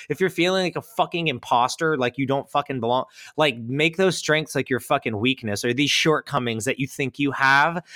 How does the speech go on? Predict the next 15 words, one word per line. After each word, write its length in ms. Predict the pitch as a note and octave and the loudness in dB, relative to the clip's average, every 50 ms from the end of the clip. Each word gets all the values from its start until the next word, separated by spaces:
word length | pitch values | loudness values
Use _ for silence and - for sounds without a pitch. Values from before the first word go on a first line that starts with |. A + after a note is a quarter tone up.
| - - - - | -20 -18 -12 -6
Know 320 | C3 C#3+ C#3+ D3 D#3 D#3+ D3+ | 0 2 4 4 4 4 4
that 180 | C#3+ B2 - | 2 0 2
that's 340 | - D3 D3 - - - - | 2 2 2 2 -2 -6 -6
just 320 | - - D#3+ C#3+ - - - | -2 0 0 -2 -2 -8 -12
f-, 240 | _ _ - - - | _ _ -6 -2 -2
a 80 | D3 - - - - | -2 -2 -2 -8 -4
freedom 480 | C#3 C3+ C#3+ C#3+ C#3+ C#3+ C3+ A#2+ B2 | -2 0 0 0 0 0 0 -2 -4
for 160 | - - C#3 | -4 -2 -2
you 220 | C3 A2 A#2 C#3+ C3+ | -2 0 0 -2 -2
to, 140 | - - C#3 | -2 -2 0
like, 220 | B2 B2 A#2 G#2 - | 0 0 0 -2 -4
learn. 580 | E2+ G2+ G#2 G#2+ A2 B2 B2 A#2+ A2 G#2 G2 | -10 -8 -6 -2 0 0 2 2 0 0 -2
It's 160 | G2 A2+ - - | -2 -4 -2 -2
like 140 | C#3+ C3+ | 0 2
a, 240 | C#3+ C3 B2 A2 G2 | 2 2 2 2 0